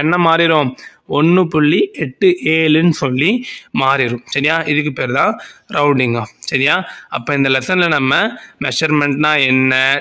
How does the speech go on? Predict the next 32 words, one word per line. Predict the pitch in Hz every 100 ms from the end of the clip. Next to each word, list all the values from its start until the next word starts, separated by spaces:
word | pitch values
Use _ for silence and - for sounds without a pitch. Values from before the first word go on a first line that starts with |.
| 143
different | 143 160 165 147
types | 139 139 165
of | 135 139
S | - 156
I | 147
unitsனா | 135 123 - 139 139 131
என்ன, | 127 131 127 127 139 135 - - _ - -
அதுக்கப்புறம் | 151 156 156 127 156 202 - - 151
basic | 156 175 185 151 - 160
ஏழு | 165 156
fundamental | 147 147 170 165
units | 147 - 147
என்னன்னு | 139 156 151
பார்த்துட்டு | 131 120 113 143 185
அந்த | 143 135 131 156
ஏழுலையும் | 170 160 131 143 214 226 - - -
நம்ம | 147 143 139
மூணு | 160 190 190 180
இதை | 190 165
மட்டும் | 123 190 233 - _ - 160
explain | - - 185 170 143
பண்ணி | 151 165 151
பார்த்துருக்கோம். | 135 131 127 139 -
சரி, | 156 139
சாரி, | 139 131 139
நாலு | 147 180 185 175
இதை | 185
explain | - 156 151 139
பண்ணி | 131 160 156
பார்த்துருக்கோம். | 139 131 120 127 _ -
சரியா? | 147 139 190 - - - -
temperature, | 143 143 151 147 - 190 233